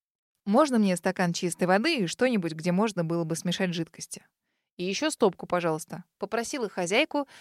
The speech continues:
та принесла требуемое, но уходить не спешила. Присела на краешек, наблюдая за моими действиями.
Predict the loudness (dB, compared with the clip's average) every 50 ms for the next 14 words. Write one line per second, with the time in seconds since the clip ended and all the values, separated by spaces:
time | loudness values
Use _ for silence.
0 | -20 -20 _ -2 0 0 2 2 0 -2 -2 -2 0 0 0 0 0 0 0 0
1 | 2 4 4 4 4 4 2 0 0 -4 _ -6 -4 -2 -2 -2 -2 -2 -4 -4
2 | -4 -4 -6 -6 -8 -8 -6 -6 -6 -4 -4 -6 -6 -8 -10 -12 -14 _ _ _
3 | -10 -8 -6 -6 -4 -4 -2 -2 -2 -2 -2 -4 -4 -2 -2 -2 -2 -2 -6 -8
4 | -6 -2 -2 0 2 2 2 2 4 2 2 2 0 0 0 0 2 2 0 0
5 | 0 0 0 -2 -2 -4 -4 -2 -2 -4 -6